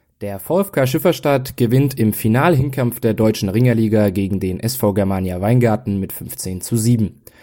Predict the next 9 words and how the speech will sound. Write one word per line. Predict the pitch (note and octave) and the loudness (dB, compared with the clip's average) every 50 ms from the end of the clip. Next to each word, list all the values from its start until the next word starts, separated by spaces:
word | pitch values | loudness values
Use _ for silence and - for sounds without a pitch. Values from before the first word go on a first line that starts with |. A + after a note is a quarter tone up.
| - - - - - - | -20 -20 -20 -20 -6 -4
Obwohl | B2 A#2 C3 B2 C3 C3 | -4 -2 2 4 4 4
beide | B2+ C3 B2 - F#3+ F#3 F3+ | 4 2 2 2 2 0 0
Vereine | - D#3 - A2 C3 C#3+ D3 C#3+ C#3+ - | 0 -2 -2 0 0 0 0 0 0 0
am | G2 A2 G#2+ | 2 2 2
Samstagabend | G#2+ G#2+ G#2+ - - G#2 G2+ - G2 G2+ G#2 G#2+ A2 G#2 - | 2 2 0 0 0 0 0 0 0 0 2 2 2 2 0
fünf | - - C#3+ D#3 - | 0 0 0 0 0
Einzelsiege | - - B2 D#3 E3 - A#2+ G#2 G#2+ A2 G#2+ A2 A2+ | -2 -2 0 0 0 0 0 0 2 2 2 4 2
erkämpfen | G#2 G#2 - A#2 A2+ A#2+ B2+ B2+ B2 | 2 2 2 0 -2 0 0 -2 0
konnten, | - B2 B2+ C3 C3 E3 F3+ - | 2 2 0 0 0 -2 -4 -4